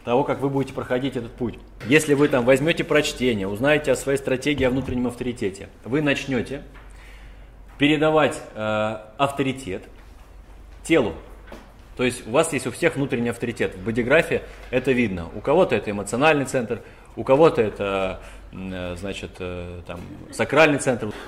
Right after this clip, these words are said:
У нас есть девять центров, и то, как они у нас определены, определяет, собственно, наш тип. У нас есть в дизайне, э, четыре типа, вы это видите в описании своего бодиграфа, там сразу проекторы, например, да,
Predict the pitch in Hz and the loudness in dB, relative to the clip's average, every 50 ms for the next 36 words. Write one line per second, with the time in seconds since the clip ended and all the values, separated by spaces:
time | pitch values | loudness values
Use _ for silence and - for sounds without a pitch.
0 | - 120 131 165 170 170 190 165 147 131 - 170 165 151 143 - - 180 185 - | -6 0 2 2 2 2 2 -2 0 4 6 6 6 6 4 2 2 0 0 0
1 | 135 107 95 - - - - - 190 - - - - - - - - - - - | -2 -4 -6 -6 -12 -18 -14 -12 -12 -12 -12 -14 -16 -20 -20 -20 -20 -20 -20 -20
2 | - - - - - - - - - - - 135 147 151 143 139 - - - - | -20 -20 -20 -20 -20 -20 -20 -20 -20 -14 -4 0 4 6 6 6 4 0 -6 -12
3 | - - - - - - - - - - - - - - 196 190 - 190 185 185 | -16 -18 -18 -18 -18 -18 -18 -20 -20 -20 -20 -10 2 8 8 8 8 8 6 4
4 | 180 - 151 143 147 151 147 135 135 139 131 135 139 - - 135 131 127 139 139 | 4 4 0 0 2 0 0 2 2 2 2 2 0 -4 -4 -4 0 0 0 0
5 | 151 151 165 196 214 - - 120 117 - 127 113 123 127 135 165 160 139 - - | 0 0 2 0 0 -2 -2 -6 -4 -4 -4 -2 0 2 4 4 4 4 2 0
6 | 139 - - - 120 123 131 127 - - - 113 - - - - - - 101 110 | -4 -4 -4 -6 -2 -2 -2 -2 -2 -6 -8 -8 -8 -8 -12 -16 -16 -10 -4 -2
7 | 131 131 131 - 123 113 104 110 120 117 131 156 143 123 117 113 110 107 107 104 | 0 0 0 -2 -4 -4 -4 -4 -6 0 2 2 2 2 -2 -4 -4 -4 -4 -4
8 | 104 101 - - - - 139 127 123 - 196 196 - 127 120 120 131 127 127 127 | -4 -6 -8 -10 -4 -4 -4 -4 -2 -4 -6 -4 -2 -2 0 4 4 2 2 2
9 | 120 127 127 120 110 - - 104 110 104 131 123 - 135 123 117 110 104 - - | -2 -2 -2 -4 -6 -10 -10 -10 -10 -8 -8 -4 2 2 2 2 2 -4 -6 -8
10 | - 104 101 98 107 110 117 113 139 180 190 185 143 - 120 110 107 - - 117 | -6 -6 -6 -6 -6 -6 -4 -2 2 0 0 0 -2 -6 -6 -6 -6 -2 0 0
11 | 107 92 92 85 - 131 170 180 139 123 110 - - 110 101 98 95 92 - 98 | 0 0 -4 -6 0 2 4 4 4 4 2 2 -2 -8 -8 -8 -10 -10 -10 -8
12 | 95 95 92 87 101 117 143 143 - | -8 -8 -6 -4 -2 -2 -2 -2 -6